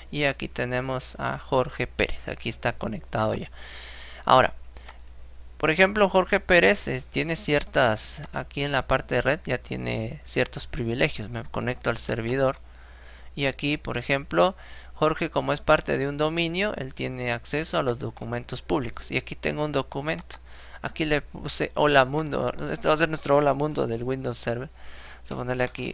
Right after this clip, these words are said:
Windows Server.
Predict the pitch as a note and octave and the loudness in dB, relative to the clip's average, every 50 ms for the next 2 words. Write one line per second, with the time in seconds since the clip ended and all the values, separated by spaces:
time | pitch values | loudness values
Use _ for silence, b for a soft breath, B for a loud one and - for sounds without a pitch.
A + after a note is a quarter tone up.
0 | - - B2+ B2 B2+ C3 C3 C3 C3 C3 C3 C3 B2+ C3 C3+ C#3+ - - - - | -8 -8 -8 -6 -4 -4 -4 -4 -6 -4 0 2 2 2 0 -2 -6 -6 -6 -4
1 | - - - - - B B B B B B B - - - - - - - - | -4 -4 -4 -4 -6 B B B B B B B -20 -18 -16 -16 -16 -16 -16 -18
2 | - - B B B B B B B B B B B B - - - - - - | -18 -18 B B B B B B B B B B B B -20 -20 -18 -18 -18 -14
3 | - - - - B2 G#2+ - - - B | -12 -10 -6 -2 0 0 0 -2 -4 B